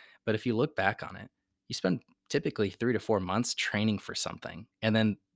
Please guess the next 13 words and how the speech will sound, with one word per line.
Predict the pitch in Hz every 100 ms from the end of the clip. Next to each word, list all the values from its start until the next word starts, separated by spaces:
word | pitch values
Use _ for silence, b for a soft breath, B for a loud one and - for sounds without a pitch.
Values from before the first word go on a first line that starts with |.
| -
the | 104 -
event | 101 104 98 -
is | 107 95
one | 95 95 95
day. | 90 90 - - b b b b -
And | 110 104
so | - 104 95 B B B B
this | 120 123 -
idea | 117 - 110 117
of | 80 95
being | 104 92 -
all | 92 87 82
in | 71 80